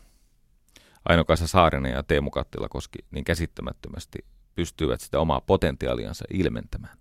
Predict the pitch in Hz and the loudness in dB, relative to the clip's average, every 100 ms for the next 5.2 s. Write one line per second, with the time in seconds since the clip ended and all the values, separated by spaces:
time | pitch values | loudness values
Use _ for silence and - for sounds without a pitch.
0 | _ - - - - _ _ _ _ _ | _ -20 -18 -18 -20 _ _ _ _ _
1 | _ - - 78 80 92 98 82 65 - | _ -2 0 2 4 4 4 2 2 -4
2 | - 67 76 - _ _ - 87 65 - | -2 -2 -2 -8 _ _ -4 -2 -2 4
3 | 78 58 - - - - - _ _ - | 4 4 -6 -12 -8 -8 -8 _ _ -20
4 | - - _ _ _ _ - 92 90 60 | -20 -20 _ _ _ _ 0 6 6 4
5 | 50 50 | -2 -8